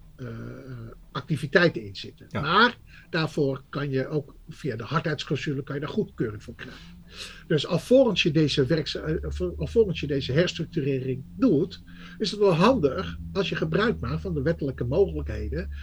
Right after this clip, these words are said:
Speaker 1: om dit voor te leggen aan de Belastingdienst.
Speaker 2: Ja.
Speaker 1: En dat je daar dus ook een uitspraak over krijgt.
Speaker 2: Ja.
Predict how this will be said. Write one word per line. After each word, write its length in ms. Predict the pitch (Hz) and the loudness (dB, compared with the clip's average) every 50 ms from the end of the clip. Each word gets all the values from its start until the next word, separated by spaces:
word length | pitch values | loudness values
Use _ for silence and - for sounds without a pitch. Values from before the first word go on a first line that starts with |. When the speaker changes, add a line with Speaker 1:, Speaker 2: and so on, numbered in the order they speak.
| - - - | -12 -12 -4
Speaker 1:
om 220 | - 185 185 196 185 | 0 2 2 2 4
dit 220 | 123 131 151 - | 4 2 2 2
voor 260 | - - 220 202 190 | 6 8 8 8 8
te 100 | - - | 8 2
leggen 260 | 131 117 107 - 151 135 | -2 -2 -2 -4 -6 -8
aan 120 | - 131 123 127 | -8 -10 -8 -6
de 60 | 135 | -4
Belastingdienst. 720 | 143 170 196 190 - - 131 107 101 - - - - - - | 0 2 2 2 2 -2 -4 -6 -8 -10 -12 -14 -12 -6 -2
Speaker 2:
Ja. 100 | 160 170 | 0 0
Speaker 1:
En 80 | 165 156 | 0 0
dat 180 | - 127 131 - | -2 -4 -4 -4
je 80 | 175 | -6
daar 160 | 139 139 135 | -6 -4 -4
dus 140 | 135 123 - | -4 -4 -6
ook 120 | 113 110 - | -8 -8 -8
een 100 | 135 - | -2 2
uitspraak 420 | 190 185 - - - 131 - - | 2 2 2 2 -4 -6 -6 -8
over 220 | 107 104 - - - | -12 -14 -14 -16 -16
krijgt. 320 | - - - - - - | -16 -16 -16 -16 -12 -10
Speaker 2:
Ja. 140 | - - - | -8 -10 -10